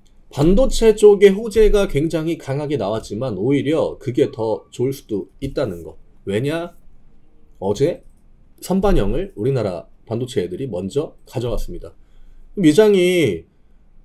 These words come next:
제가 어제 이야기 드렸던 그대로거든요. 제가 막 자랑하려고 이야기를 드리는 게 아니라 결국 이케는 이 차 전지 안에 어쨌든 간에 들어있는 업종이에요.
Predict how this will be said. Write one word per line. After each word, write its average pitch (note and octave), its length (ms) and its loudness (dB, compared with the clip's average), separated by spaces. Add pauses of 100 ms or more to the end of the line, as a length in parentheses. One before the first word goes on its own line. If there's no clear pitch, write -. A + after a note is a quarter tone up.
(340)
제가 G#3 220 8
어제 C#3 220 6
이야기 D3+ 240 2
드렸던 B2 340 -2
그대로거든요. A#2+ 680 0
제가 C3+ 400 0
막 G2 120 -4
자랑하려고 E3+ 600 0
이야기를 A#2 280 -2
드리는 - 280 8
게 - 80 12
아니라 - 480 4 (320)
결국 D#3+ 540 4 (960)
이케는 C#3 840 2 (300)
이 C#3 120 -2
차 G#3 120 2
전지 G3+ 280 6
안에 A#2+ 240 0
어쨌든 G3+ 520 -4
간에 C3 280 -4
들어있는 A2+ 600 -4
업종이에요. G#2 840 -6